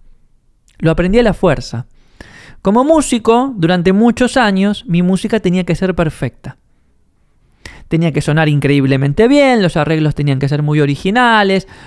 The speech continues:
los discos que publicaba tenían que tener un concepto muy claro, diez, once, doce temas, no más,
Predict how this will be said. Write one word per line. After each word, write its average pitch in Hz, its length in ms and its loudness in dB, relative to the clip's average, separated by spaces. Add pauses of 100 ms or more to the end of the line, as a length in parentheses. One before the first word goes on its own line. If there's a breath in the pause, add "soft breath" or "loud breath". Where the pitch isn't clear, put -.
los 196 220 2
discos 190 300 0
que 160 120 -2
publicaba 160 540 0
tenían 151 240 -2
que 147 120 -4
tener 151 180 -2
un 160 120 -2
concepto 147 560 -2
muy 147 220 -2
claro, 185 720 0 (600 loud breath)
diez, 202 460 2
once, 196 400 0
doce 156 260 0
temas, 160 420 0
no 151 180 0
más, 185 480 0